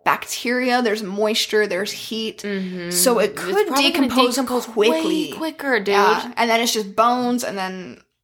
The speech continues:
Speaker 1: those
Speaker 2: Ugh.
Speaker 1: sink or whatever they're
Speaker 2: Yeah.
Speaker 1: gonna do. So, I mean, I don't know. I honestly don't know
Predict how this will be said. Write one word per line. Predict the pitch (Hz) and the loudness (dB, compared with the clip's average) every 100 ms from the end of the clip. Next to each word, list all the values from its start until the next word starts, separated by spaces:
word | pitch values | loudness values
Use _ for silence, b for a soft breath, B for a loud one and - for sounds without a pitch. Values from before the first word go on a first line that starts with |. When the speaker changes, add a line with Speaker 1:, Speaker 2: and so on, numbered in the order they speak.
| _ - | _ -10
Speaker 1:
those | 233 226 190 170 | -2 0 2 2
Speaker 2:
Ugh. | |
Speaker 1:
sink | 160 208 220 220 220 | 2 2 2 0 -2
or | 190 190 | -2 0
whatever | 190 190 190 | 0 0 -2
they're | 196 190 | -4 -2
Speaker 2:
Yeah. | 196 185 | 2 2
Speaker 1:
gonna | 175 180 180 | 2 -2 -4
do. | 196 b b b b | -6 b b b b
So, | - 285 | 2 2
I | - | 4
mean, | 233 220 208 - - | 2 0 -2 -6 -6
I | 208 | -4
don't | 196 | -4
know. | 175 220 - | -4 -8 -4
I | - | 0
honestly | 269 403 | 0 0
don't | 370 | 0
know | 370 277 | 2 0